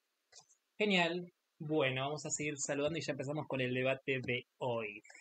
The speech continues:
Aleja, ¿cómo estás vos?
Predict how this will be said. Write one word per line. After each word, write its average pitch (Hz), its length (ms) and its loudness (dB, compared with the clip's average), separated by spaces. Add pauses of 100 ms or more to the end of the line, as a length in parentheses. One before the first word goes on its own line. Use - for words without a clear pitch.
(280)
Aleja, 170 1120 6
¿cómo 170 160 0
estás 160 420 2
vos? 143 600 -2